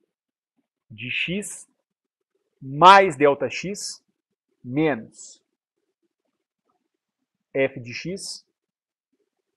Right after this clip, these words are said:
dividido por delta x. Isso aqui é o quê? Quem vai ser o seu limite de delta x indo pra zero dessa variação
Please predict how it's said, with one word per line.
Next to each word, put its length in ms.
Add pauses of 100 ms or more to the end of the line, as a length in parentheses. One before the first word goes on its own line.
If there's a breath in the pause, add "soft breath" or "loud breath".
(140)
dividido 600
por 200
delta 320
x. 420 (3250)
Isso 220
aqui 220
é 40
o 80
quê? 300 (880)
Quem 220
vai 160
ser 180
o 140
seu 420 (420)
limite 760 (840)
de 120
delta 340
x 240
indo 140
pra 200
zero 280
dessa 480 (520)
variação 800